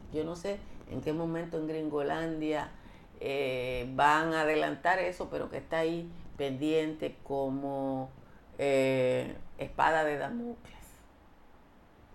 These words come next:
A mí me pareció una rendición de cuentas ordinaria, como la que se debe hacer el veintisiete de febrero, y la diferencia es el escenario. Ahora bien,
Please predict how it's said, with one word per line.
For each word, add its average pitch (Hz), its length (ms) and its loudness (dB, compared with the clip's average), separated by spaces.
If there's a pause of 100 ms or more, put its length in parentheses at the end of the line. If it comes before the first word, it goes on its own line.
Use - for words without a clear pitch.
(960)
A 160 80 6
mí 214 140 6
me 294 120 8
pareció 233 460 4
una 220 160 0
rendición 175 540 -2
de 165 100 0
cuentas 156 400 -2
ordinaria, 247 840 -2 (1080)
como 139 240 -4
la 139 160 0
que 131 120 -4
se 135 200 -4
debe 170 300 4
hacer 165 300 0
el 156 120 0
veintisiete 143 640 -2
de 139 100 -2
febrero, 180 600 2 (1040)
y 208 420 0 (140)
la 131 180 0
diferencia 151 680 -2 (420)
es 156 140 0
el 147 140 0
escenario. - 640 -6
Ahora 196 420 10
bien, 131 360 -2